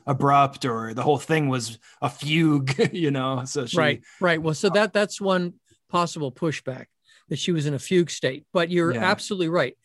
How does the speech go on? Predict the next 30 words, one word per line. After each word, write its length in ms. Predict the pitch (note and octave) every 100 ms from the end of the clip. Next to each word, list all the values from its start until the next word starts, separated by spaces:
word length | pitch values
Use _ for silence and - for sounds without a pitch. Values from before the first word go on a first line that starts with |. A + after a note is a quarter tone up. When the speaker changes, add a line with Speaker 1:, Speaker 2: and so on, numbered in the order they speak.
| _ -
Speaker 2:
She's 260 | A#3 A#3
not 140 | B3 A3
describing 600 | G3+ - G3 F#3+ F#3 D3+
this 220 | C3+ -
as 180 | D#3 -
something 460 | F3 - E3+ D3 _ _ _ -
she 220 | - F#3
is 160 | E3
aware 480 | D#3 C#3+ D#3+ G3 G#3
of 140 | E3+ C#3+
happening, 600 | C#3+ B2 B2+ A#2 A2+ C#3 _ _ _ _ _ _ _ _ _ _ _ _ _ -
uh, 100 | D3+
or 160 | E3 D3+
something 320 | G3+ F#3 E3
she's 260 | - D3
heard 340 | - F#3+ F3+ E3+
while 140 | C#3+
she's 280 | C3+ D#3 C3
lying 400 | D3 D3 C#3+ C#3
down. 460 | D3 F#3 C#3+ A2+ B2
She 580 | - - G3 A#3 G#3 - D#3
has 300 | D#3 E3 -
the 80 |
perspective 720 | D#3+ E3+ - D3 B2+ C#3 C3+ - _ _ -
of 120 | D3+ D3
looking 360 | F#3+ F#3+ F#3 E3
over 220 | E3 D#3+
the 100 | C#3+
surgeon's 500 | - E3 D#3 C#3+ C3
shoulder 680 | - - A#3 A3 A#2+ B2